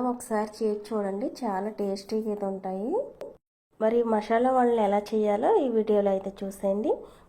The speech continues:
ఫస్ట్ వచ్చేసి ఒక బౌల్ అయితే తీసుకుని దానిలోకి ఒక కప్పు వరకు పచ్చెనగపప్పు అయితే వేస్తున్నానండి. పావు కిలో అయితే ఉంటుంది. ఇందులో వాటర్ పోసేసి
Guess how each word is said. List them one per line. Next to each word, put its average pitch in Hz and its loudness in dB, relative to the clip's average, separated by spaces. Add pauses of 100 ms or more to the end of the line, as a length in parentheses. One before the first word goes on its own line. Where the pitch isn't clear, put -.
ఫస్ట్ 240 2
వచ్చేసి 254 -4 (140)
ఒక 254 0 (100)
బౌల్ 208 6
అయితే 220 -2
తీసుకుని 202 0 (520)
దానిలోకి 202 2 (540)
ఒక 202 -6 (140)
కప్పు 202 2
వరకు 214 0 (100)
పచ్చెనగపప్పు 220 0
అయితే 185 -2
వేస్తున్నానండి. 180 0 (640)
పావు 208 6
కిలో 208 4
అయితే 196 0 (100)
ఉంటుంది. 190 2 (460)
ఇందులో 220 4 (100)
వాటర్ 196 4
పోసేసి 202 0